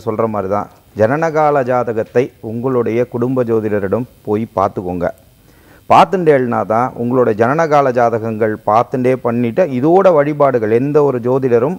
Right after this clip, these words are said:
நீங்க நல்லா இருக்கணுங்கிற நல்ல எண்ணத்துல தான் பொது பலன்கள் சொல்றோம். அப்படிங்கும்போது இந்த குறிப்புகள் நாங்க சொல்லக்கூடிய விஷயங்களை வழிபாடுகள் மூலமா, ஜோதிடம் என்பது அனுமானிக்கப்படுகிறது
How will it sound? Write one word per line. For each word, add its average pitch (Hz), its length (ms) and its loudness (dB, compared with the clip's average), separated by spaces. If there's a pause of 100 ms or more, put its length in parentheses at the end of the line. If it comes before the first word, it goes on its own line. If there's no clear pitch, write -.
நீங்க 120 220 -4
நல்லா 131 300 2
இருக்கணுங்கிற 123 640 -2
நல்ல 117 380 0
எண்ணத்துல 113 360 -2
தான் 151 220 -2
பொது 131 240 -4
பலன்கள் 110 420 -2
சொல்றோம். 104 260 -4 (600)
அப்படிங்கும்போது 123 680 0 (140)
இந்த 120 240 -2
குறிப்புகள் 190 500 0
நாங்க 147 180 -2
சொல்லக்கூடிய 127 520 -2
விஷயங்களை 120 520 0
வழிபாடுகள் 139 720 2
மூலமா, 117 360 0 (440)
ஜோதிடம் 143 400 2
என்பது 123 420 0
அனுமானிக்கப்படுகிறது 117 840 -2